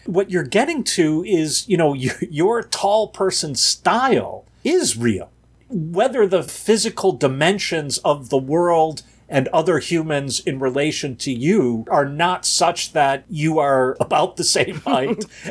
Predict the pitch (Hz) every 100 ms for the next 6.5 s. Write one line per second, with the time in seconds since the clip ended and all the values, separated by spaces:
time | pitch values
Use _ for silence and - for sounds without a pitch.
0 | - - 175 - - 165 151 156 208 165
1 | - 143 247 220 131 123 - - - 160
2 | 190 220 - 202 185 214 320 330 160 165
3 | - 196 190 202 180 - 160 170 165 175
4 | - 147 147 143 - 247 - - - _
5 | _ _ _ 190 214 208 214 - 277 269
6 | 190 196 190 220 226